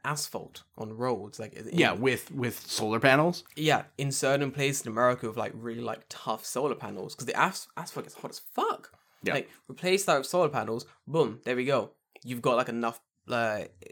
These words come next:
Speaker 1: energy to, like, power the city that the,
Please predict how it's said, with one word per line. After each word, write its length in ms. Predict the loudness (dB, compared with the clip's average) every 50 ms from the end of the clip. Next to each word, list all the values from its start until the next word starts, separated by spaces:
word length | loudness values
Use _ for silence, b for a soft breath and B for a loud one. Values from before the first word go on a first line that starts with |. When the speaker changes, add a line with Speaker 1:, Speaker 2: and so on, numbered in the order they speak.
| -12 -8
Speaker 1:
energy 360 | -6 -4 -4 -4 -4 -6 -6
to, 120 | -6 -4 -4
like, 200 | -4 -4 -6 -4
power 260 | 0 2 2 2 2
the 100 | 0 -2
city 380 | -4 -4 -4 -6 -8 -10 -14 -16 _ -8 -4
that 260 | -4 -4 -4 -6 -6
the, 560 | -6 -4 -4 -4 -4 -6 -6 -6 -8 -8 -10